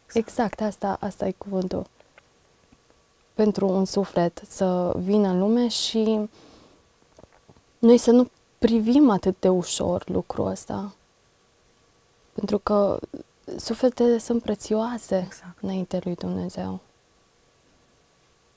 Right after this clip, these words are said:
Speaker 1: Foarte valoros tot ce
Speaker 2: Da.
Speaker 1: aduci în discuție.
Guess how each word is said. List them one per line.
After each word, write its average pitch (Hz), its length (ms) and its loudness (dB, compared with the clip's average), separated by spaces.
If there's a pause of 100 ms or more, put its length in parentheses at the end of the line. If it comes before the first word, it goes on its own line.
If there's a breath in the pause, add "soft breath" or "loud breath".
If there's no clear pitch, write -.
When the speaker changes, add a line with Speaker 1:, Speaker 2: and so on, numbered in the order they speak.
(1400 soft breath)
Speaker 1:
Foarte - 360 -4
valoros 170 480 -4 (260)
tot - 180 -6
ce - 100 -8
Speaker 2:
Da. 208 240 -2
Speaker 1:
aduci 185 160 -2
în 185 80 0
discuție. 180 720 -6